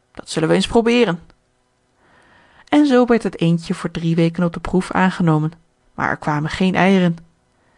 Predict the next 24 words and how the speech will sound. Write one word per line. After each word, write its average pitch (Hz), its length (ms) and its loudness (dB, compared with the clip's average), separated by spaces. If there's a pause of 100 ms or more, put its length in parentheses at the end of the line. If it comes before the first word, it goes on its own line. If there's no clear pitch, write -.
(120)
En 156 120 -2
de 147 80 0
kater 170 380 0
was 147 200 -6
heer 196 200 4
in 175 100 2
huis, 165 360 0 (400)
en 165 120 0
de 170 100 2
kip 233 280 0
was 165 180 0
er 165 80 -2
zo 165 100 -2
goed 220 240 -2
als 165 160 -4
vrouw, 196 440 0 (380)
en - 140 0
altijd 240 400 2
zeiden 233 260 4
ze, 233 200 0 (840)
"Wij 170 400 2
en 220 100 0
de 226 80 4
wereld," 196 500 2